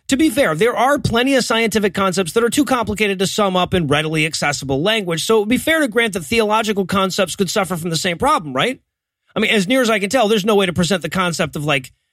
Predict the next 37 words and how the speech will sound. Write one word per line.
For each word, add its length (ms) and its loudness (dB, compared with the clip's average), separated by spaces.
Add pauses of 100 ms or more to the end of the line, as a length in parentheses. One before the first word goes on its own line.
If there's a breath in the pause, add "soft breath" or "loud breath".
(220)
quantum 560 -2
chromodynamics 1080 0
in 120 -4
plain 260 0
sixth 300 -4
grade 240 0
reading 320 2
level 340 0
English, 360 0 (260 loud breath)
but 120 4
at 120 -2
least 300 2
simplicity 640 2
is 180 2
the 160 0
goal. 720 0 (180 loud breath)
Each 220 2
successive 520 0
teacher 300 0
tries 340 0
to 80 -2
find 280 0
a 60 0
more 340 2
accessible 640 -2
analogy, 480 0
and 100 2
when 80 0
they 100 2
find 280 0
one 140 0
that 120 0
works, 240 2
they 140 0
stick 360 -4
with 200 0
it. 120 -8